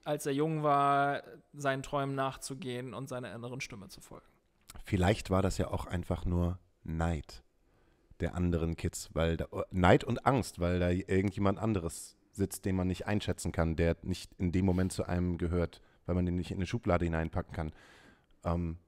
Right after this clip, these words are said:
Speaker 2: einfach aus dem Bauch heraus. Noch, noch eine kurze Anekdote. Ich unterrichte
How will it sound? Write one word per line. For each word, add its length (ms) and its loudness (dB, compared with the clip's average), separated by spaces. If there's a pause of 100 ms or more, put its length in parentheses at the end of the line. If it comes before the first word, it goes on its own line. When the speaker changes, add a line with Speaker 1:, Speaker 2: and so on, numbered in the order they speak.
(220)
Speaker 2:
einfach 240 -2
aus 160 -4
dem 120 2
Bauch 200 4
heraus. 360 0 (480)
Noch, 360 10
noch 260 8
eine 160 10
kurze 300 6
Anekdote. 480 6 (420)
Ich 160 0
unterrichte 580 6